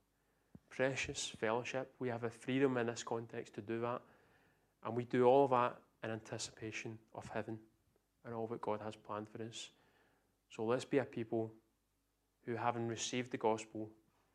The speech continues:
then live in light of the gospel and powerfully share the gospel with those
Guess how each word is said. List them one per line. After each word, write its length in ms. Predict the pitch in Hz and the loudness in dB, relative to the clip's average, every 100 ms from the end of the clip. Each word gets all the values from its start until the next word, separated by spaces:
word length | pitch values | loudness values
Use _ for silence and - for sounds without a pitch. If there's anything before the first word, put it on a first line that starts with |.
| _ _ | _ _
then 300 | 110 107 110 | -6 -4 0
live 300 | 113 117 - - | 0 0 -2 -8
in 160 | 110 | -4
light 180 | 107 110 | -2 -2
of 80 | 104 | -2
the 60 | 113 | 0
gospel 500 | 107 110 - 113 - | 0 -2 -2 -4 -2
and 180 | 113 107 | -6 -6
powerfully 520 | - 123 131 - 127 | 0 2 2 -2 -6
share 340 | 117 - 120 110 | -4 -4 -2 -4
the 100 | 113 | -2
gospel 500 | 110 107 - 110 110 - - - _ - | -2 -2 -4 -10 -10 -14 -20 -20 _ -12
with 140 | 104 - | -8 -4
those 460 | 107 107 - - | -4 -2 -6 -6